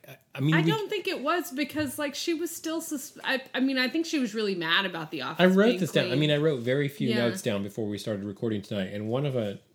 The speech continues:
Speaker 1: what I wrote down, "Sudden softening of Brenda. What is the turning point for this?"
Speaker 2: Well,
Speaker 1: And I
Speaker 2: she,
Speaker 1: don't
Speaker 2: like, she,
Speaker 1: know that there
Speaker 2: she's
Speaker 1: is
Speaker 2: like,
Speaker 1: one.
Speaker 2: she deals with the thing being clean, clear, and then, but she seems like a,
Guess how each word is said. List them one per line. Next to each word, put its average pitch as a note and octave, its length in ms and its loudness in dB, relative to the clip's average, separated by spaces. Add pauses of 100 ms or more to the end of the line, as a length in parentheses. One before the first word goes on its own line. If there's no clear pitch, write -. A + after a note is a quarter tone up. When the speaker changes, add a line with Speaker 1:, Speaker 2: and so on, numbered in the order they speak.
(100)
Speaker 1:
what B2 280 -4
I B2 80 -2
wrote B2+ 280 0
down, A#2 360 -4
"Sudden C#3+ 400 -2
softening D#3+ 520 -2
of A#2 140 -6
Brenda. C3+ 440 -4
What A#2 180 -2
is C#3 120 -4
the B2+ 100 -2
turning C#3 340 -2
point G2 320 -2
for A2 180 -4
this?" F#2 420 -6
Speaker 2:
Well, A2 120 -4
Speaker 1:
And A#2 80 2
I A#2+ 40 2
Speaker 2:
she, - 160 -2
Speaker 1:
don't - 200 2
Speaker 2:
like, D#4 300 -2
she, - 160 -4
Speaker 1:
know C#3 140 6
that C#3 160 0
there B2+ 100 4
Speaker 2:
she's A#2+ 160 4
Speaker 1:
is C3+ 60 0
Speaker 2:
like, - 140 2
Speaker 1:
one. G2 100 0
Speaker 2:
she B3 340 -2
deals C#4 420 -2
with C#4+ 240 -6
the C#4+ 120 -6
thing C4+ 360 -4
being B3+ 280 -4
clean, C4 720 -6
clear, C#4 800 -8
and A#3+ 200 2
then, A#3 480 -2 (260)
but C4+ 140 -6
she E4+ 160 2
seems E4+ 500 0
like C#4+ 160 -4
a, B3 120 -6